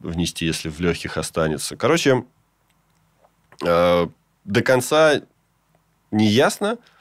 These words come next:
что там, насколько плохо и что именно повлияло на их исход. Но в целом продолжительность жизни космонавтов,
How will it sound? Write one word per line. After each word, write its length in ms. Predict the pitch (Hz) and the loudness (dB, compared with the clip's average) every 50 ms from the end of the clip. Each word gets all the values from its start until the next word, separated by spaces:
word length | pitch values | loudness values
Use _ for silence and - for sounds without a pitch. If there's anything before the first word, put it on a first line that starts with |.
| - _ _ | -20 _ _
что 240 | - - - 113 104 | -10 -4 -2 0 2
там, 340 | - 107 104 101 101 90 - - _ - | 4 4 2 2 2 -2 -6 -12 _ -4
насколько 480 | - 107 104 - - 127 113 98 - 101 | -2 -2 0 0 2 0 0 2 0 -4
плохо 480 | - - 117 113 113 107 104 - - 98 | -4 0 2 4 4 4 4 2 2 2
и 380 | 98 104 104 101 95 87 82 78 | 2 4 2 2 2 0 -2 -4
что 240 | - - - 117 107 | -6 -2 2 2 4
именно 340 | 110 104 101 92 90 87 | 4 4 4 2 0 0
повлияло 560 | 78 92 87 85 92 95 92 95 92 90 90 87 | 0 -2 -2 0 0 2 2 4 4 2 2 2
на 160 | 87 90 90 | 2 0 0
их 140 | 85 - - | -2 -4 -8
исход. 420 | - - - - 95 90 82 - | -12 -12 -8 -4 -4 -4 -2 0
Но 120 | 104 120 | -2 -2
в 60 | - - | -2 0
целом 380 | - 185 202 196 180 170 147 | 0 0 2 2 2 0 0
продолжительность 600 | - 120 110 101 110 110 107 120 113 - 104 98 | -2 -4 0 2 2 2 2 0 -2 -2 -2 0
жизни 220 | 107 113 - 101 90 | 0 -2 -2 -4 -4
космонавтов, 680 | - 98 - - 101 98 110 139 160 165 - - 139 | -6 -6 -6 -2 -2 0 2 0 0 0 -2 -4 -6